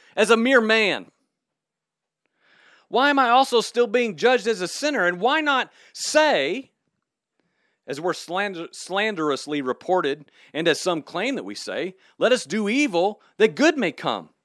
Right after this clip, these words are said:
What then? Are we better than they are? Not at all. For we have already charged that both Jews and Greeks are all under sin. There's none righteous, not even one.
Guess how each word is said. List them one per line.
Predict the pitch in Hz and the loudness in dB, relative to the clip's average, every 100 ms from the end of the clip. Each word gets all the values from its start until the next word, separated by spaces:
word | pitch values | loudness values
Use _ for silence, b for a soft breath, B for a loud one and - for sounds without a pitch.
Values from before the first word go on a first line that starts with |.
| _ _ _ _ _ _ | _ _ _ _ _ _
What | 302 403 415 | 4 4 6
then? | 311 359 180 110 _ B B B | 4 4 2 -4 _ B B B
Are | 240 | 6
we | 294 427 | 6 4
better | 220 262 311 427 349 | 4 2 4 0 2
than | 370 | 0
they | 381 392 | 2 2
are? | 415 440 403 _ _ _ _ _ _ _ _ - | 2 0 -4 _ _ _ _ _ _ _ _ 0
Not | 185 180 | 4 4
at | 170 | 4
all. | 160 147 113 - _ _ b b b b b | 2 2 -2 -8 _ _ b b b b b
For | 196 | 0
we | 202 240 | 2 2
have | 190 | 4
already | 208 202 185 | 6 4 0
charged | - 233 269 175 | 2 4 4 0
that | 156 | -2
both | 139 196 - | 0 0 -2
Jews | - 196 220 156 | -8 -6 -6 -8
and | 165 | -10
Greeks | 123 240 226 180 | -6 -6 -4 -2
are | 180 | 0
all | 262 277 | 2 2
under | 190 170 | 0 0
sin. | 160 - 262 285 294 311 _ _ _ _ _ _ _ _ - | -4 0 2 2 0 -6 _ _ _ _ _ _ _ _ 2
There's | 311 247 | 2 6
none | 311 339 330 | 6 6 6
righteous, | 311 320 359 - 269 156 - - - _ _ _ _ _ 190 | 2 2 0 -2 -2 -2 -6 -14 -18 _ _ _ _ _ -2
not | 262 262 254 | 2 2 0
even | 226 208 202 | -2 -2 0
one. | 190 165 131 | -2 -2 -4